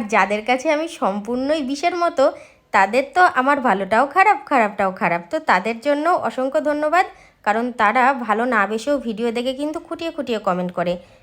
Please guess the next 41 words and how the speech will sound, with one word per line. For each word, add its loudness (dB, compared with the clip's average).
তো 4
তোমরা 0
বাপু 2
যেভাবেই 0
দেখো -2
না -2
কেন, -6
তোমরা 0
দেখো, -4
তাতেই -2
আমি 0
অনেক -2
খুশি -8
হব। -2
হে 2
বাবা, -2
আমি 2
তো -2
ফুলদানিটাই 0
উল্টে -2
ফেলে 0
দিলাম। 0
এক 0
হাতে -4
ফোন, 2
এক 0
হাতে 2
মানে -4
শ্যুট -8
নেওয়া 0
প্রবলেম -2
হয়। -4
তো -2
যাই 4
হোক, 0
এই -4
দেখো 2
আমি -2
রেডি -4
করে 2
ফেলেছি, 0